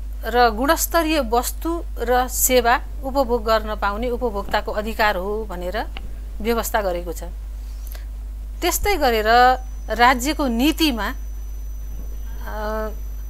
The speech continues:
उपभोक्ता यो लाई चाहिँ स्वच्छ बजार चाहिँ कायम गरिनेछ, त्यसका लागि आवश्यक प्रक्रियाहरू चाहिँ मिलाइनेछ भनेर नीतिमा व्यवस्था गरेको छ। त्यस्तै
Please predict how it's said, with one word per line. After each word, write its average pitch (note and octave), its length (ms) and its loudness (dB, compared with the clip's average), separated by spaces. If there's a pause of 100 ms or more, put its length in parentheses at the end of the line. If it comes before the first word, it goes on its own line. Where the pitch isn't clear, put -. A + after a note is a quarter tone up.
(200)
उपभोक्ता C#4 840 6
यो A#3+ 540 -2
लाई B3+ 160 6
चाहिँ B3+ 160 0
स्वच्छ - 340 0
बजार C4 440 8
चाहिँ B3 180 0
कायम A#3+ 320 4
गरिनेछ, A3+ 500 -2
त्यसका A3+ 460 0
लागि A3+ 260 2
आवश्यक A#3 480 0 (220)
प्रक्रियाहरू G#3+ 580 -2
चाहिँ G#3+ 180 -4
मिलाइनेछ G#3 600 -4
भनेर G3 480 -2
नीतिमा G3 420 -6
व्यवस्था F#3+ 400 -6
गरेको F#3 360 -4
छ। - 40 -10
त्यस्तै D#4+ 380 -4